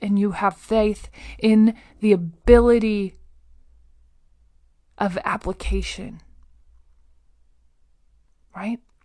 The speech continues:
Your mindset shift, your ability to flip, turn, and apply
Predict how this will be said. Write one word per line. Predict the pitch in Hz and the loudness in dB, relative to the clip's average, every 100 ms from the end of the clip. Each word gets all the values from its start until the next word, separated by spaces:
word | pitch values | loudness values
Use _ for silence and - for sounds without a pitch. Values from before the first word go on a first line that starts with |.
| _ _ _ _ _ _ _ _ _ _ _ _ _ _ _ _ _ _ _ _ _ _ _ _ _ - - | _ _ _ _ _ _ _ _ _ _ _ _ _ _ _ _ _ _ _ _ _ _ _ _ _ -18 -2
Your | 214 220 220 214 214 _ - | 2 4 6 4 0 _ -6
mindset | 196 196 202 214 214 - 202 180 - - _ _ | -2 0 2 0 -2 -4 -4 -4 -8 -20 _ _
shift, | - - 202 185 - - - - _ | -12 -4 -4 -4 -8 -20 -20 -20 _
your | 208 202 226 - | 0 4 4 4
ability | 196 170 - 233 233 220 202 185 170 - - | 0 -2 4 6 6 2 0 -6 -8 -20 -18
to | - 214 190 170 - | -10 -6 -6 -8 -18
flip, | - - 220 220 - - - - - - - | -18 -8 0 0 0 -8 -12 -18 -20 -20 -14
turn, | - 214 214 208 196 - _ - | -4 -2 0 -2 -6 -10 _ -10
and | 190 | -8
apply | 170 - 208 202 196 190 | -8 -4 0 2 2 -2